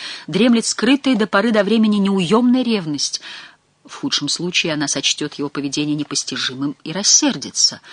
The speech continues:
В лучшем, увы, этот вариант выглядел далеко не лучшим,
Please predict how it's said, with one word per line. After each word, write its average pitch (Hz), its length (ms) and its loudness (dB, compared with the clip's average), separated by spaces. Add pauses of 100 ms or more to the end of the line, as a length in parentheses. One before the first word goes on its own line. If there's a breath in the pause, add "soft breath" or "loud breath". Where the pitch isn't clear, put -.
(300 loud breath)
В 135 120 -6
лучшем, 147 680 0
увы, 131 460 -2 (560)
этот - 260 -14
вариант 131 360 -6
выглядел 131 340 -8
далеко 135 420 -2
не 151 100 0
лучшим, 117 480 -4